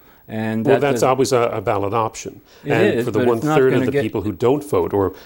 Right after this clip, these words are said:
Speaker 2: wa-, uh, federally one-third of the people don't vote, uh, we can only guess at why they don't vote.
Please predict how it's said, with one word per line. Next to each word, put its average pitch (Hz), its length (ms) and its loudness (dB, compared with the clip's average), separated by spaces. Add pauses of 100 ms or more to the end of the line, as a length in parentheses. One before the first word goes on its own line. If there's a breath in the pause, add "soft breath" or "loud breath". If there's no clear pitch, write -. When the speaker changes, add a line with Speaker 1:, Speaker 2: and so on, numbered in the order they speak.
(280 loud breath)
Speaker 2:
wa-, 113 240 -4
uh, 110 180 0
federally 120 500 2
one-third 98 480 0
of 92 100 -2
the - 60 -16
people 95 240 -4
don't 90 320 -6
vote, 90 340 -2 (600 loud breath)
uh, 95 160 0
we 104 140 -2
can 110 320 0
only 107 520 0 (200)
guess 113 320 2
at 85 120 -2
why 92 240 0
they 87 160 -4
don't 85 340 -6
vote. - 240 -10